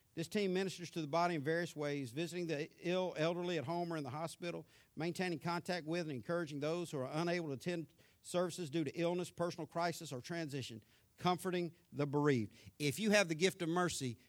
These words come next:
you need to be working on our inspirational care ministry. Because the last thing we need do, to do is to send some mean, hurried, rushed,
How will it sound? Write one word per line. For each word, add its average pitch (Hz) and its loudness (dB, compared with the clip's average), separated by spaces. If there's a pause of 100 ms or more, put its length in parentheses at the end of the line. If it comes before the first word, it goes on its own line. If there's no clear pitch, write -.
(120)
you 151 4
need 170 6
to 147 -2
be 147 4
working 147 2
on 131 0
our 139 2
inspirational 139 -2
care 151 -2
ministry. 117 -6 (840)
Because 156 0
the 147 -2
last 196 6
thing 190 0
we 190 6
need 190 2
do, 190 4
to 165 -4
do 147 2 (260)
is 156 0
to 135 -6
send 170 0
some 165 2
mean, 202 2 (1080)
hurried, 202 10
rushed, 185 4